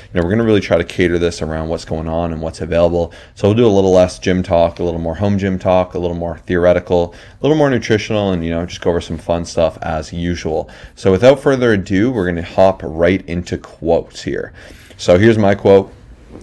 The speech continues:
"Live if, live as if you were to die tomorrow.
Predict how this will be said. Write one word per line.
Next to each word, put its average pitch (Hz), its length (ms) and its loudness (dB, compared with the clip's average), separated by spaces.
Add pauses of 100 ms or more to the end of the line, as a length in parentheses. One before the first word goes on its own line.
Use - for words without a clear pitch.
(200)
"Live 113 300 4
if, 135 160 0 (160)
live 104 560 2
as 95 260 2
if 92 240 0
you 90 80 -2
were 85 100 -2
to - 120 -10
die 80 280 0
tomorrow. 98 680 0